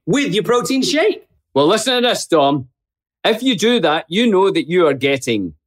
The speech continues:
Speaker 2: zero grams of sugar, thirteen to fourteen grams of protein, and only four net grams of carbs in each serving. And, Dom, only a hundred and forty calories a serving.
Speaker 1: I'll go even better.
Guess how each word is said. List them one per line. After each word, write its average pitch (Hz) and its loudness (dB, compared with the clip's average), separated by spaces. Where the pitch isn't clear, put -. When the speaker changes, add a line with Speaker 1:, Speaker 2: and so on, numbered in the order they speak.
Speaker 2:
zero 233 2
grams 151 0
of 135 -4
sugar, 85 -6
thirteen 156 0
to 147 -6
fourteen 170 0
grams 151 -2
of - -4
protein, 175 -2
and 170 -2
only 196 0
four 247 2
net 190 -2
grams 135 0
of 113 -8
carbs 104 -4
in 110 -4
each - -6
serving. 95 -4
And, 254 -2
Dom, 170 0
only 202 2
a 170 -2
hundred 208 -2
and 170 -2
forty 165 0
calories 143 0
a 131 0
serving. 85 -8
Speaker 1:
I'll 120 -2
go 139 0
even 135 -2
better. 143 -4